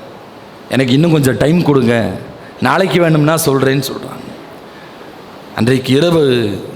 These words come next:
தொழுது விட்டு ரப்பிடத்திலே அதிகமாக துஆ செய்கிறார்கள் இமாம் கசாலி ரஹ்மத்துல்லாஹி அலைஹி அவர்கள். "ரப்பே, என்னுடைய வாழ்க்கையில் இப்படி ஒரு கேள்வியை நான் சந்தித்ததில்லை." எத்தனையோ குர்ஆன் வசனத்துக்கு தஃப்சீர் சொல்றோம், விளக்கம் சொல்லுகிறோம், இந்த ஆயத்துக்கு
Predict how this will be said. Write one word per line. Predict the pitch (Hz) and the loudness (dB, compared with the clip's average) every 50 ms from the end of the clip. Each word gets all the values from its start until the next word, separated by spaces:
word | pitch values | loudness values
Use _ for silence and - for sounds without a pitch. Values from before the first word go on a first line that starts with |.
| - - - | -16 -4 0
தொழுது | - 147 170 190 170 175 | 2 4 4 4 4 2
விட்டு | 165 156 135 165 131 131 | 2 2 2 2 2 2
ரப்பிடத்திலே | 123 131 160 165 170 156 - 151 139 139 131 | 2 2 2 0 0 0 0 0 2 2 2
அதிகமாக | 117 107 123 139 165 180 190 185 156 147 | 2 0 0 2 2 2 2 2 2 2
துஆ | 147 139 - 208 220 190 | 2 4 2 2 2 0
செய்கிறார்கள் | - 180 170 160 156 151 147 135 127 135 | 0 0 2 2 2 2 0 0 0 0
இமாம் | 127 123 123 120 117 110 | 0 0 0 0 0 0
கசாலி | 107 117 156 160 156 151 | 0 0 2 2 2 0
ரஹ்மத்துல்லாஹி | 139 127 127 123 - - 117 113 117 110 110 104 104 104 | 0 0 -2 -2 -2 -2 0 0 0 0 0 0 0 0
அலைஹி | 117 120 120 113 113 110 110 107 | 0 0 0 0 0 0 0 0
அவர்கள். | 104 98 104 98 107 | 0 -2 0 0 0
"ரப்பே, | 110 117 117 156 185 226 262 - - - - - - - - - - - | 0 0 0 2 2 0 0 -2 -4 -8 -10 -10 -12 -12 -14 -14 -6 -2
என்னுடைய | 131 135 147 156 156 156 | 0 2 4 4 4 4
வாழ்க்கையில் | 170 196 247 294 302 - - 269 277 269 269 | 2 2 2 2 0 0 0 0 0 2 2
இப்படி | 277 226 - - 311 330 294 | 0 0 0 0 0 2 2
ஒரு | 262 247 233 - | 2 2 0 0
கேள்வியை | - - 269 277 311 330 320 330 311 285 277 | 0 0 2 2 2 2 2 2 2 2 2
நான் | 269 269 262 233 - - | 2 2 2 2 2 2
சந்தித்ததில்லை." | 208 220 240 285 247 196 247 208 170 180 151 135 127 139 143 | 0 0 0 0 0 0 0 0 0 0 2 2 2 0 0
எத்தனையோ | 139 - 180 180 190 196 202 214 202 - | 0 0 2 2 4 4 4 2 2 2
குர்ஆன் | 185 185 190 196 202 196 180 | 2 2 2 2 2 2 2
வசனத்துக்கு | 170 - 196 185 180 160 156 143 170 156 143 147 | 2 2 0 0 0 0 0 -2 -2 0 0 0
தஃப்சீர் | 147 139 - 196 190 165 139 - | 0 0 0 0 0 0 0 0
சொல்றோம், | 151 143 135 127 120 113 110 107 - - - - - - - - - - - | 0 2 2 0 -2 -2 -4 -8 -12 -16 -18 -20 -20 -20 -18 -18 -14 -4 -2
விளக்கம் | 151 196 269 262 262 - 311 302 - | 0 2 2 2 2 2 2 2 2
சொல்லுகிறோம், | - 262 247 226 214 175 175 151 135 127 123 120 127 - - - - - - - - - - - - | 2 2 2 2 2 2 2 0 0 -2 -2 -6 -10 -12 -14 -16 -16 -18 -18 -18 -18 -18 -16 -12 -6
இந்த | - - 180 214 | -2 0 2 2
ஆயத்துக்கு | 220 226 233 196 226 208 - | 2 2 2 0 0 0 2